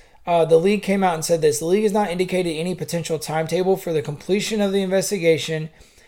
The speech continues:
and he has not, and they have not commented on any potential discipline. The investigation is likely looking into the potential violation of a rule that prohibits referees from publicly commenting on official,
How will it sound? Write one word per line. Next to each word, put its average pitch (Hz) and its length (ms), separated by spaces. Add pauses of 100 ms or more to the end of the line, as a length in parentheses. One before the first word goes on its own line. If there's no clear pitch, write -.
(120)
and 160 140
he 196 480
has 165 240
not, 175 160
and 165 180
they 170 120
have 170 160
not 175 200
commented 175 360
on 151 80
any 180 260
potential 160 420
discipline. 147 680 (560)
The 170 100
investigation 196 760
is 151 200
likely 196 720
looking 180 340
into 165 240
the 165 80
potential 170 560
violation 196 640
of 165 80
a 160 80
rule 151 640 (240)
that 165 180
prohibits 180 560
referees 180 560
from 156 220
publicly 208 580
commenting 190 680
on 156 220
official, 185 680